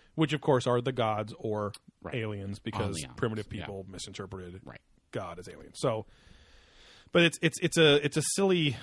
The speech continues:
Speaker 1: thing because there's examples all over the place of, well, I'm, well, A, yes, the answer is yes. They, they, they thought the gods would see it. That's why they made
Speaker 2: Right.
Speaker 1: it, because everyone, there really was, was a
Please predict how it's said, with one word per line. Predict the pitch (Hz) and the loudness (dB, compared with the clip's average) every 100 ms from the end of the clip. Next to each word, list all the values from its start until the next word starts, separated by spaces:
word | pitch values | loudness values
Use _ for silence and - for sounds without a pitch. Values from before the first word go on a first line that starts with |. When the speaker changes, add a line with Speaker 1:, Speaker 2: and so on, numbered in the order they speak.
| - - | -14 -10
Speaker 1:
thing | - 131 117 | 2 4 4
because | 120 127 123 | 0 0 0
there's | 127 127 | 2 0
examples | 120 143 139 131 123 | 0 0 2 2 4
all | 127 123 | 2 4
over | 120 | 2
the | 117 | 0
place | - 117 113 - | 0 -2 0 -2
of, | 120 113 110 110 | -2 0 -2 4
well, | 160 143 | 6 6
I'm, | 139 - _ | 4 -4 _
well, | 139 - | -8 2
A, | 190 135 113 127 - _ _ _ _ _ | 4 6 4 -2 -6 _ _ _ _ _
yes, | 127 139 117 - - | 2 4 4 -2 -2
the | 131 | 0
answer | 131 - 117 | 2 0 -2
is | 113 | 2
yes. | 127 107 - - | 2 2 -4 -4
They, | 127 120 | -2 0
they, | 117 123 - | 0 0 0
they | - | -4
thought | - 135 127 | 4 4 4
the | 120 | 0
gods | 120 117 110 110 | 2 4 2 -4
would | 127 113 101 | -8 -8 -6
see | - | -4
it. | 98 101 _ | -4 -8 _
That's | 120 110 - | -8 -8 -2
why | 117 107 | -2 0
they | 107 | -2
made | 123 110 | -2 -4
Speaker 2:
Right. | 95 | -8
Speaker 1:
it, | 117 | -10
because | 107 123 110 - _ _ _ _ | -4 -2 -2 -6 _ _ _ _
everyone, | 139 127 131 120 113 104 101 101 - _ _ _ - | 4 6 4 4 2 -2 -4 -6 -10 _ _ _ 4
there | 143 | 6
really | 147 190 151 | 8 6 6
was, | 135 131 131 | 6 4 2
was | 135 123 | 0 2
a | 120 107 | 2 2